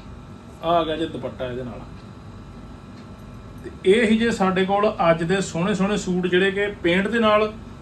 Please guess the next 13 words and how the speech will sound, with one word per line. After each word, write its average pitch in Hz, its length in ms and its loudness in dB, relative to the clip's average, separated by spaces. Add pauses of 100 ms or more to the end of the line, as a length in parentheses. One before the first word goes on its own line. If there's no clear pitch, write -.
ਤਿਆਰ 180 260 8
ਕੀਤੇ 196 360 6
ਆ, 220 60 4
ਬ੍ਰਸ਼ 185 400 2
ਪੇਂਟ, 208 280 0 (500)
ਹੈਂਡ 190 200 6
ਪੇਂਟ, 196 320 2
ਬਹੁਤ 185 400 4
ਜ਼ਿਆਦਾ 185 240 4
ਸੋਹਣੀ 185 340 2
ਕੁਆਲਿਟੀ 170 420 2
ਦੇ 202 120 2
ਨਾਲ। 226 260 6